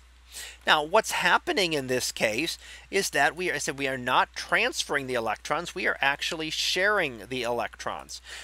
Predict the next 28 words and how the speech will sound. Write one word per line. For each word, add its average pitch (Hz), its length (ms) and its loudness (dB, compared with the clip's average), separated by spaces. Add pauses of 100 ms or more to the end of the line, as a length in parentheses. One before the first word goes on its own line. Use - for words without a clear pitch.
So 147 200 0
here 208 280 0
we 170 160 -2
look 160 340 2
at 147 240 10
a 131 240 2
hydrogen 160 720 2
atom, 117 460 -2 (440)
and 127 440 2 (240)
the, 139 220 0
as 147 320 8
the 147 160 -2
atoms 170 380 4
get 165 200 -2
closer 190 520 0
and 151 140 -4
closer 170 460 0
together, 147 680 2 (520)
the 143 300 0
ele-, 160 340 2
their, 147 200 2 (280)
their 135 380 -2 (100)
electrons 143 1000 2
in 139 200 -2
their 151 160 0
inner 147 300 -2
shell 131 420 2 (300)
will 196 180 0